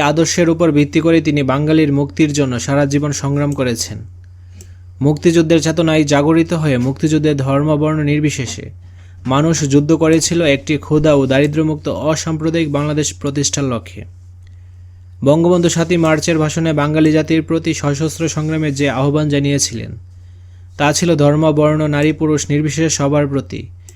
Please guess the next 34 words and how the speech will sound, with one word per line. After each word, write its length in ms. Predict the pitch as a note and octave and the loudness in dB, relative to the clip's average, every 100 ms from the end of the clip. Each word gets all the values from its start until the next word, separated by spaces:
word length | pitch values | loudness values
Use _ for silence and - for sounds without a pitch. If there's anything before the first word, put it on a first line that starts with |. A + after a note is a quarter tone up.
| - - - | -20 -20 -4
এ 120 | D3+ E3+ | 0 2
আহ্বানে 400 | D#3+ D#3+ E3+ E3+ | 2 2 0 0
সাড়া 260 | C#3+ D#3 D#3+ | -2 0 0
দিয়ে 160 | D#3+ | 2
মুক্তিযুদ্ধে 520 | D#3 D3 D#3+ D#3+ D3 D3 | 2 0 0 0 2 2
অংশ 200 | C#3+ - | 0 -2
নিয়েছিল 360 | D3+ D#3 - D#3 | -2 -2 0 0
ধর্ম, 260 | C3+ C3+ C#3+ | 0 0 0
বর্ণ 240 | C#3+ D3 D3 | 0 0 0
নির্বিশেষে 540 | C#3+ D3 D3 D3 C#3 | 0 -2 -2 -4 -4
সব 220 | D3+ C#3 C3+ | -4 -4 -4
মানুষ। 280 | C3 A2 A2 - - - - - - - - - - - - - | -4 -6 -10 -16 -20 -20 -20 -20 -20 -20 -20 -20 -20 -20 -18 -8
সকল 340 | - D#3 F#3 | -2 2 2
মানুষের 380 | E3+ E3+ E3+ F3+ | 4 2 2 0
প্রতি 260 | E3 D#3+ C#3+ | 0 0 -2
প্রেম 280 | A#2 D3+ D#3 | -2 0 2
ও 60 | D3+ | 2
ভালোবাসাই 460 | C#3 C#3+ D3+ D#3+ D#3 | 2 2 0 0 -2
ছিল 160 | D#3 D#3 | 0 0
বঙ্গবন্ধুর 480 | C#3+ D3+ D#3 D3 C#3+ | 0 0 -2 -2 -2
কাছে 260 | C#3+ - | -2 -2
প্রথম 340 | C#3+ C#3+ C3+ D3+ | -2 -4 -2 -4
ও 60 | C#3+ | -4
শেষ 240 | - B2+ - | -4 -6 -6
কথা। 300 | B2 A2+ A2+ - - - - - - - - - - - - - - - - - - - - - - | -8 -12 -14 -20 -20 -20 -20 -20 -20 -20 -20 -20 -20 -20 -20 -20 -20 -20 -20 -20 -20 -20 -20 -16 0
বাংলার 400 | C#3 E3 F3 D#3+ | 2 4 4 2
কাদামাটি, 520 | D#3+ E3 E3 D3+ C3 | 0 2 0 0 -2
নদী 260 | B2 C#3+ D#3 | -2 2 2
আর 140 | D3+ C#3 | 2 0
সবুজ 380 | - D3+ D#3 D#3 | 0 0 2 2
অরণ্য 260 | D#3 D#3 | 0 0
থেকে 260 | D#3 D3+ D3+ | -2 -2 0
উঠে 300 | C#3 C#3 D3+ C#3+ | 0 0 0 -2
এসে 300 | C3 - | -2 -6